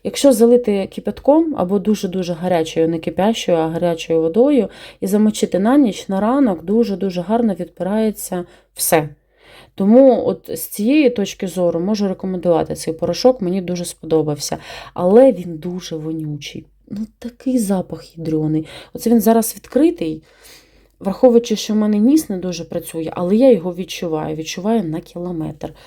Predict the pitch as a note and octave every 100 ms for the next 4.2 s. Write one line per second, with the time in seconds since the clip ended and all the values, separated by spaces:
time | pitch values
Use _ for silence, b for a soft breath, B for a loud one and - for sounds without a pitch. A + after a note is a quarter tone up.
0 | B B B F#3 G#3+ A#3+ - G3+ F#3+ E3+
1 | F#3 - A3 D#4 B3 E3 D#3+ - - _
2 | _ _ _ _ _ _ - - - G3
3 | A#3 A3 G#3+ G3+ G3+ G#3 G#3 G3+ E3+ D#3
4 | D#3 E3+